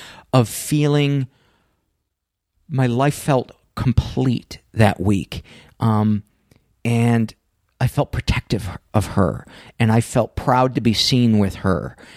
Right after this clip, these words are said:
And I think that was the first time I felt like a part of me was being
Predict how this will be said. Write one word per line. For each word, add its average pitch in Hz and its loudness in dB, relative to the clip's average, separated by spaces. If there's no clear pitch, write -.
And 127 2
I 123 4
think 175 -2
that 147 2
was 160 0
the 147 2
first - -2
time 135 2
I 127 4
felt - 0
like 127 2
a - 0
part 127 0
of 120 4
me 117 4
was 101 2
being 104 2